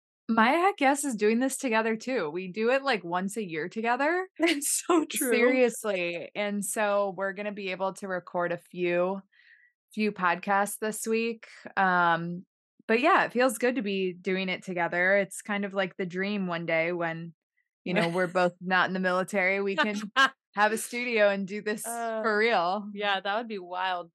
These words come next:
Speaker 2: 'cause that's way down the road if we're still
Speaker 1: Yeah,
Speaker 2: doing
Speaker 1: it
Speaker 2: this.
Speaker 1: won't
Speaker 2: That's
Speaker 1: be
Speaker 2: like
Speaker 1: amateur hour anymore.
Speaker 2: No. <laughs> No. <laughs>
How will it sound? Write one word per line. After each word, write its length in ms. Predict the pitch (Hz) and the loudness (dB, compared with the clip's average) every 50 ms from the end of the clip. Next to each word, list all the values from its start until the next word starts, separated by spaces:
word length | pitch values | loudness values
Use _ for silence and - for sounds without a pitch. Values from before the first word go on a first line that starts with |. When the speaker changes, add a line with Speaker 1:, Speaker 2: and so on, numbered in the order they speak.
| - | -12
Speaker 2:
'cause 140 | - 190 175 | -10 -6 -2
that's 220 | 190 190 208 202 | 0 0 0 -2
way 240 | 208 180 175 175 180 | -4 -4 -2 -2 0
down 220 | 175 170 165 165 165 | 0 -2 -2 -2 -4
the 80 | 160 | -6
road 220 | 160 165 170 165 165 | -6 -6 -6 -6 -8
if 60 | - | -8
we're 100 | - 185 | -8 -8
still 240 | 196 - - 175 165 | -8 -4 -4 -2 -2
Speaker 1:
Yeah, 60 | 160 | -2
Speaker 2:
doing 200 | 180 180 170 165 | -2 -2 -2 -2
Speaker 1:
it 40 | 160 | -4
Speaker 2:
this. 120 | 170 165 - | -6 0 4
Speaker 1:
won't 140 | 233 - 190 | 4 4 6
Speaker 2:
That's 80 | 196 202 | 4 4
Speaker 1:
be 20 | |
Speaker 2:
like 100 | 190 214 220 | 4 4 4
Speaker 1:
amateur 360 | 240 262 262 - - 240 190 | 4 4 2 2 4 4 4
hour 320 | 180 175 185 185 185 185 | 6 6 6 6 6 6
anymore. 560 | 180 180 185 180 185 190 202 202 180 190 226 262 | 4 2 2 0 0 0 0 2 4 2 2 4
Speaker 2:
No. 400 | 277 294 311 339 349 - - 311 262 | 8 8 10 10 10 8 8 2 -6
<laughs> 40 | 240 _ _ _ _ _ _ _ _ _ - | -14 _ _ _ _ _ _ _ _ _ 0
No. 400 | - 359 - - 392 311 - 311 | 0 0 4 2 2 2 2 -4
<laughs> 160 | - - 381 | -2 -4 -6